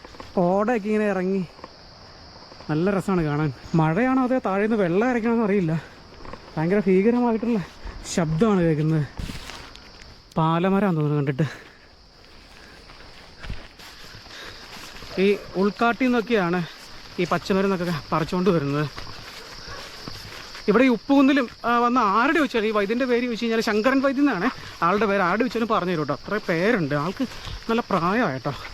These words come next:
നല്ല ഏജുണ്ട്, വയ്യാണ്ടൊക്കെ ആയിട്ടുണ്ട്. ഒത്തിരി വർഷമായി ഈ ചികിത്സ തുടങ്ങിയിട്ട്. ആ, ജീപ്പൊക്കെ വരുന്ന വഴിയാണേ. തിരിച്ചു പോവാം. ഇനി നടന്നു കഴിഞ്ഞാൽ നമ്മൾ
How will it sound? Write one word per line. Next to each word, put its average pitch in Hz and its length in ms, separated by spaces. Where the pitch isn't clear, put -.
നല്ല 175 140
ഏജുണ്ട്, 190 280
വയ്യാണ്ടൊക്കെ 185 500
ആയിട്ടുണ്ട്. 156 300
ഒത്തിരി 294 280
വർഷമായി 185 320
ഈ 147 40
ചികിത്സ 151 380
തുടങ്ങിയിട്ട്. 139 420
ആ, - 20
ജീപ്പൊക്കെ 180 400
വരുന്ന 220 240
വഴിയാണേ. 180 340
തിരിച്ചു 196 220
പോവാം. 214 180
ഇനി 185 160
നടന്നു 202 200
കഴിഞ്ഞാൽ 208 200
നമ്മൾ 196 140